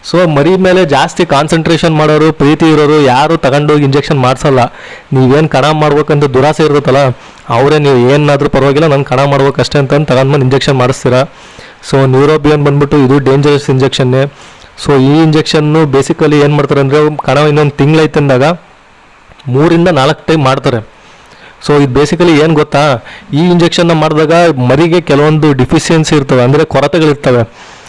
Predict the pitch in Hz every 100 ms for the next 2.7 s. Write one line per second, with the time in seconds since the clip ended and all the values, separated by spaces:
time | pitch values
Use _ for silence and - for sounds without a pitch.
0 | - - 131 135 143 147 147 143 147 143
1 | 131 151 147 143 151 - - 139 - 135
2 | 135 135 143 131 123 135 135